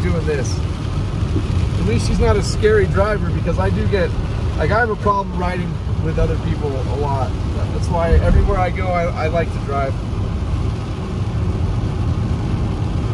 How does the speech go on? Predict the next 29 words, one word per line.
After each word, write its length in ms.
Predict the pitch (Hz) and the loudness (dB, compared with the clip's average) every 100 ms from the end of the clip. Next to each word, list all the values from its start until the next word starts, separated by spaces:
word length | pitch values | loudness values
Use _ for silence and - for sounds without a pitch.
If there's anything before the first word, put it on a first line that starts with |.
| - - - | -2 -2 -2
So 300 | - - 143 | -2 0 0
then 220 | - - | 0 0
maybe 300 | 175 - - | 0 0 0
as 160 | 180 - | 0 0
it, 100 | - - | 0 0
like, 180 | 151 147 - | 0 2 0
where 120 | 165 | 2
the, 180 | 160 151 | 2 2
where 160 | 160 160 | 2 2
those 160 | 151 | 2
two 200 | - 170 | 2 2
signs 380 | - - 151 - | 2 2 2 2
are, 180 | 170 170 175 - - - - - - | 0 0 0 0 2 2 2 2 2
we, 80 | - - - - - - - - | 2 2 2 2 2 2 4 2
we 60 | |
can 100 | 156 143 | 2 2
pull 140 | 147 | 2
over 140 | 143 - | 4 2
there, 160 | - | 2
and 80 | - | 2
then 80 | - | 2
I'll 120 | - | 2
just 160 | - - | 0 0
jump 200 | 139 - | 0 0
out 200 | 131 - | 0 2
real 120 | - | 0
quick 200 | 113 107 | 0 0
and 200 | 107 - | 0 0
just 240 | - 117 | 0 0